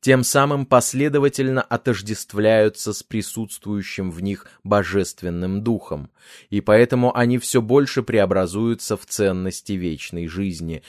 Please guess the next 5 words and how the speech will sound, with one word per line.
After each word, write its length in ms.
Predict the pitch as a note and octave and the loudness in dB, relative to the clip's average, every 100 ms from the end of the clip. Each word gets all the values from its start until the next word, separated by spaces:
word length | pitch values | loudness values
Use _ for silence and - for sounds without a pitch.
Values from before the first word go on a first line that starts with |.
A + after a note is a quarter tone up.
| - - | -20 -14
в 140 | F#2+ | -2
бесконечную 920 | A2+ - - G2+ G#2+ B2 - A#2 A2+ | 0 0 2 2 2 -2 -4 -2 -2
череду 640 | G2+ G#2+ F#2+ E2+ F2+ F#2 - - | -2 -2 0 -2 -4 -4 -8 -2
божественного 920 | G2+ G2 E2+ D#2+ - E2+ E2 E2 D#2+ | 0 0 -2 -6 -6 -8 -6 -6 -8
служения. 880 | - - F2 D#2 D#2+ C#2+ C2+ B1+ | -10 -8 -8 -6 -8 -8 -14 -18